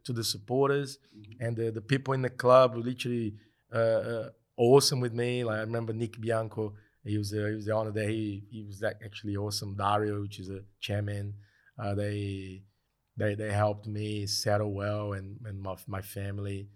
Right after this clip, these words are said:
Speaker 1: So it was, it was very good. That was a, that was very family and, and a humble environment that, that helped me perform. Of course, like I said, you always, you always have hurdles on the way, which is a normal, like, every job. But overall, it was a, was a great thing. They always did everything they could to,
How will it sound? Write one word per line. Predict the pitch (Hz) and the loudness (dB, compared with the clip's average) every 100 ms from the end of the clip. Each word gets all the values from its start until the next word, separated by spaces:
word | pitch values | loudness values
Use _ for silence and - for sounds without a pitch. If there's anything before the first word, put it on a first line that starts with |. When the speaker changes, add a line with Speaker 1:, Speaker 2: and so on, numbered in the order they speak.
| _ _ | _ _
Speaker 1:
So | - 104 101 | -4 2 2
it | 104 | 2
was, | 107 | -2
it | 123 | -4
was | 123 113 | -6 0
very | 107 147 120 | 6 6 6
good. | 120 | 8
That | 139 | 8
was | 143 | 8
a, | 147 | 4
that | - - - | -2 -8 0
was | 127 | 2
very | 120 143 | 4 4
family | 143 - 127 123 123 123 | 2 -2 0 0 2 2
and, | 120 120 | 0 -2
and | 117 110 | -8 -8
a | 104 | -2
humble | 98 123 120 117 | 4 4 4 0
environment | 117 101 113 139 123 123 - - _ _ - | 0 6 8 8 6 0 -4 -14 _ _ -4
that, | 104 110 107 101 120 | 2 2 2 -4 -8
that | 117 - | -8 -2
helped | 104 113 107 | 2 2 2
me | 110 113 107 104 104 _ _ | -6 -4 -4 -6 -10 _ _
perform. | 117 104 - 104 101 104 104 - | -2 -2 -2 0 0 -2 -8 -6
Of | 156 - | -6 2
course, | 190 131 | 2 4
like | 143 | -2
I | 127 | -4
said, | 117 113 | -4 0
you | 143 | 2
always, | 165 135 | 2 0
you | 139 165 | -2 -4
always | 147 | -2
have | 117 104 - - | -2 -2 -10 -8
hurdles | 120 117 110 | -4 -2 -2
on | |
the | 107 | -4
way, | 101 127 | -2 -2
which | 127 139 | -2 -6
is | 120 | -6
a | |
normal, | 110 110 110 113 _ _ - | -4 -6 -6 -12 _ _ -8
like, | 101 | -4
every | 113 104 | -2 -4
job. | 101 107 123 - _ _ _ | -2 0 0 -2 _ _ _
But | - 107 107 117 - | -2 0 0 -2 0
overall, | 120 117 107 120 120 | 0 2 2 4 2
it | |
was | 104 104 | -2 -6
a, | 101 101 _ _ _ | -6 -10 _ _ _
was | 113 104 | -4 -4
a | |
great | 104 117 110 | 2 2 2
thing. | 120 110 | -2 2
They | |
always | 113 127 104 | 4 4 2
did | 110 120 | -6 -8
everything | 107 123 110 123 113 | -4 -2 -2 -2 -4
they | 104 | -6
could | 104 113 - | -6 -8 -6
to, | 104 95 | -4 -6